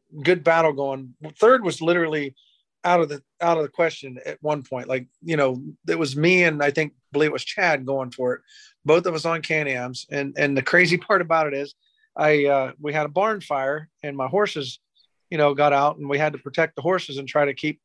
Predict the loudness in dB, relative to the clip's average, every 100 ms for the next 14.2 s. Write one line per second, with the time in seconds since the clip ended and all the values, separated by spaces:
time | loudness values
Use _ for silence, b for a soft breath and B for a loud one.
0 | -6 -2 -2 0 0 -2 -6 -8 -6 -6
1 | 0 2 4 2 0 0 4 4 2 -2
2 | b b b b _ b b 0 4 4
3 | 2 2 0 0 -2 -6 -6 -6 -6 -6
4 | -6 -2 0 -2 -4 -6 -6 -6 -6 0
5 | 2 2 -2 -2 -2 -2 -4 -6 -6 0
6 | 2 4 2 -2 -8 -4 0 0 0 -2
7 | -4 -4 0 0 -2 _ _ _ _ _
8 | _ _ _ -2 0 0 -2 _ b b
9 | b 0 4 4 4 2 -2 -8 -10 -12
10 | -10 -10 -12 -14 -20 _ _ -2 2 2
11 | 2 0 0 -2 -2 -4 -4 -6 -8 -6
12 | 0 0 0 -4 -6 -6 -6 B B B
13 | B 2 4 6 6 4 2 0 2 2
14 | -2 -8